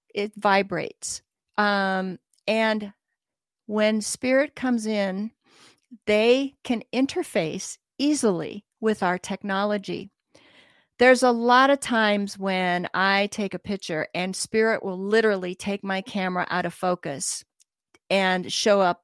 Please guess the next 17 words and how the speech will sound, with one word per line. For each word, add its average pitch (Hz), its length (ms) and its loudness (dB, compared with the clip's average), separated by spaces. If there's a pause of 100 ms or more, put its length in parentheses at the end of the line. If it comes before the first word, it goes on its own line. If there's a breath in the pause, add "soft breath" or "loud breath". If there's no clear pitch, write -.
in 180 140 -2
a, 170 40 -2
in 180 280 -2
a, 165 300 -2
a, - 180 -8
a - 220 -8
unusual 196 680 0
picture. - 520 -10 (840 soft breath)
So 226 300 4
why 214 600 2
now 208 440 0
do 226 180 -4
they 208 160 0
appear? 202 520 -6
Because 185 300 -4
they 170 120 -8
can. 165 520 -8